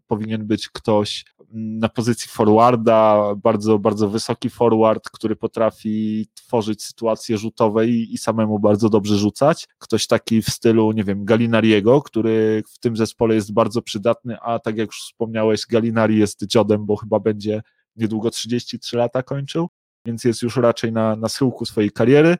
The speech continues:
On jeszcze ten sezon, e, pogra z zespołem z Atlanty, potem ten jego kontrakt już nie jest gwarantowany, więc, e, wszystko wskazuje na to, że,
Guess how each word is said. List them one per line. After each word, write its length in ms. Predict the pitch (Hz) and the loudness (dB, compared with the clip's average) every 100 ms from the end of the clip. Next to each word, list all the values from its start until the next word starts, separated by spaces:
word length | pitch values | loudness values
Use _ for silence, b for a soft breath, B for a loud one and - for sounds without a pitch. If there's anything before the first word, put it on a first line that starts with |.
| _ - | _ -4
On 140 | 123 | 0
jeszcze 280 | 120 - 120 | 0 0 -2
ten 340 | - 120 117 | 0 -2 -2
sezon, 560 | - 127 117 113 110 113 | 0 0 2 0 -2 -4
e, 100 | 110 110 110 110 107 - - | -2 0 4 4 2 -2 -2
pogra 680 | 123 104 104 104 101 101 104 | 0 2 2 2 2 2 -2
z 460 | - 107 104 107 - - | -4 -2 -2 -6 -14 -16
zespołem 560 | 110 117 - 113 110 | -10 -10 -2 0 0
z 60 | - | -4
Atlanty, 480 | 117 - 123 120 120 | -10 -2 -4 -2 -8
potem 300 | 120 120 110 | -6 -6 -6
ten 160 | 113 | -6
jego 200 | 113 107 | -4 -6
kontrakt 420 | - 113 - 110 110 | -6 -6 -6 -6 -8
już 160 | - | -8
nie 60 | 113 | -6
jest 160 | 107 | -6
gwarantowany, 760 | 104 110 110 107 107 113 113 107 | -2 -2 -2 -2 -2 -2 -2 -4
więc, 360 | 107 107 - - _ _ | -4 -6 -10 -20 _ _
e, 260 | - 110 107 | 0 2 2
wszystko 540 | - - 127 - 123 | 2 -2 -2 0 -2
wskazuje 500 | 113 - 117 117 110 | -2 0 2 4 2
na 140 | 110 107 | 2 -2
to, 220 | - 110 | 0 0
że, 360 | 110 107 107 | 2 4 2